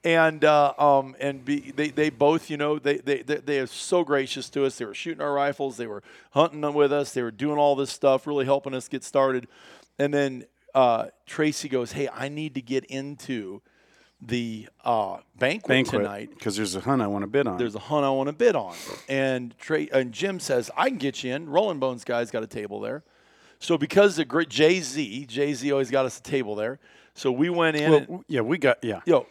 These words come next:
Speaker 1: b-, but, but Jay-Z was a big part of it.
Speaker 2: Yep, yep.
Speaker 1: And so anyway, um, so it's funny how networking goes, right? People know people. So then Tracy comes in there, and he's,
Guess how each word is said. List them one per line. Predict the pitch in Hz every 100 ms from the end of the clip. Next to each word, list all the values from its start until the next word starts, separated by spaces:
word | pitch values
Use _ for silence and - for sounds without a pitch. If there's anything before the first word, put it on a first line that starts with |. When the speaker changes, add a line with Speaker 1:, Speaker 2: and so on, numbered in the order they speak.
| 151
Speaker 1:
b-, | 156
but, | 170 208 147
but | 190 - -
Jay-Z | 220 233 196
was | 214
a | 143
big | 185
part | 139 143
of | 120
it. |
Speaker 2:
Yep, | 208 226 _
yep. | 175 170
Speaker 1:
And | 160 165
so | - 175 160
anyway, | 151 190 208 147 143 139 - - -
um, | 151 151 135 113 _ _ _ _ _ _ _ -
so | - 175
it's | 156
funny | 185 196
how | 175 147
networking | 151 - 160 - 127
goes, | 117 113
right? | 127 147 -
People | 156 151 147
know | 147
people. | - 208 - 131 _ - - _
So | - 170
then | 170 165 151 _ _
Tracy | - 190 226 -
comes | 180 180 156 131
in | 143
there, | 135 139 175 -
and | 147
he's, | 185 175